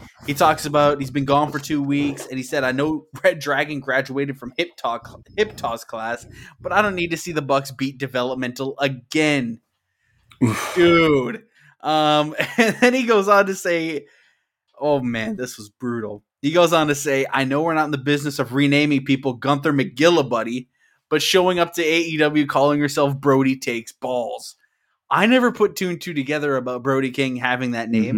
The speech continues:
Speaker 2: Mm-hmm. Maybe that's why they waited for so long, you know? They weren't
Speaker 1: It's
Speaker 2: comfortable with
Speaker 1: possible.
Speaker 2: it.
Speaker 1: And then, um, the Gunther McGillicuddy.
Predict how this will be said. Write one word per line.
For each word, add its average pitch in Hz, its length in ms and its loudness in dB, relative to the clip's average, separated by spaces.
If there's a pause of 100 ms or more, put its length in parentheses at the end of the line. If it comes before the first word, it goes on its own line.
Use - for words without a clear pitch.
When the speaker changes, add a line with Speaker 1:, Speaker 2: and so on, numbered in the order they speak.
(120)
Speaker 2:
Mm-hmm. 120 120 -2 (240)
Maybe 117 180 4
that's 170 180 0
why 147 120 2
they 143 100 4
waited 127 340 2
for 110 140 -4
so 98 240 -4
long, 90 420 -8
you 113 140 -4
know? 113 340 -2
They 101 120 -6
weren't 110 180 -2
Speaker 1:
It's 151 100 -2
Speaker 2:
comfortable 147 280 2
with 190 100 0
Speaker 1:
possible. 131 240 -2
Speaker 2:
it. 80 240 -8
Speaker 1:
And 156 160 -4
then, 156 180 -2
um, 123 440 -4
the 135 100 -6
Gunther 185 380 -2
McGillicuddy. 139 840 -6